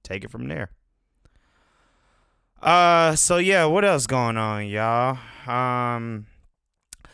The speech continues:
That Boy Gunna is free. Uh, and ever since he got free, people are saying he a snitch, which at first I was like, "Uh, how was he a snitch? He didn't say no names. He didn't do this." But,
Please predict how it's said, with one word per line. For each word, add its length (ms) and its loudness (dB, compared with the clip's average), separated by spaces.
That 360 0
Boy 300 0
Gunna 640 -2
is 160 -12
free. 480 -8
Uh, 800 0
and 160 -6
ever 180 -4
since 300 -8
he 120 -10
got 300 -6
free, 440 -10
people 720 -2
are 560 0
saying 380 -4
he 180 -4
a 80 -2
snitch, 560 -10
which 520 -8
at 160 -4
first 280 0
I 80 2
was 160 -2
like, 400 -2
"Uh, 360 -4
how 180 -8
was 160 -10
he 120 -10
a 60 -12
snitch? 360 -12
He 120 -10
didn't 440 -6
say 460 -4
no 200 -6
names. 560 -8
He 80 -12
didn't 220 -8
do 120 -10
this." 240 -6
But, 320 -8